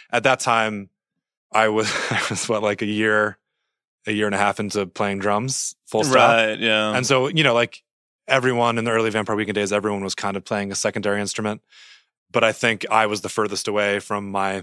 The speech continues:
Speaker 1: <laughs> secondary instrument. So I think there was a bit of that, too, of kind of, yeah, of just trying to be, like, realistic of, like, which, looking back, I was a musician, I am a musician,
Speaker 2: Yeah,
Speaker 1: I
Speaker 2: yeah.
Speaker 1: will be, whatever happens. But, yeah, I think there was a, a little bit of that trying to, mainly karmically, of trying to, like,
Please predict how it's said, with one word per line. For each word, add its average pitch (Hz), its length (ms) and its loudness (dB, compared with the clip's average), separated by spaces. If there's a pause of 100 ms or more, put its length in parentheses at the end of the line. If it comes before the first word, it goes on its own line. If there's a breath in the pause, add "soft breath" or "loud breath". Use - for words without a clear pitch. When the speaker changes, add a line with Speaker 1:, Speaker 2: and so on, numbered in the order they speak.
Speaker 1:
<laughs> - 80 -20
secondary 110 720 0 (180)
instrument. 127 440 -6 (580 loud breath)
So 160 100 0
I 160 40 4
think 170 100 2
there 160 80 4
was 139 100 0
a 135 40 -2
bit 131 100 2
of 123 80 0
that, 113 220 4
too, 113 200 0
of 98 120 -6
kind 107 180 -2
of, 95 340 -8 (400)
yeah, 151 200 2
of 107 40 0
just 113 140 -4
trying 117 140 2
to 110 40 -2
be, 113 80 0
like, 107 140 0
realistic 107 420 -2
of, 92 100 -6
like, 98 320 -4 (500)
which, 147 240 -2
looking 151 340 0
back, 120 260 4 (580)
I 117 100 2
was 117 160 0
a 101 40 -10
musician, 95 300 -4
I 98 80 -2
am 95 80 -4
a 92 40 -8
musician, 92 360 -8
Speaker 2:
Yeah, 131 80 2
Speaker 1:
I 120 40 0
Speaker 2:
yeah. 117 160 -4
Speaker 1:
will 110 180 -2
be, 95 260 -6 (320)
whatever 101 260 -4
happens. 92 460 -2 (460 loud breath)
But, 107 300 2 (280)
yeah, 135 240 2
I 123 60 4
think 147 120 0
there 147 80 4
was 131 120 0
a, - 20 0
a 131 160 0
little 123 220 0
bit 113 160 0
of 104 140 -2
that 107 260 2
trying 101 280 -2
to, - 260 -14 (140)
mainly 151 300 0
karmically, 95 460 -4
of 92 80 -12
trying 104 200 -2
to, 104 80 -2
like, 98 320 -4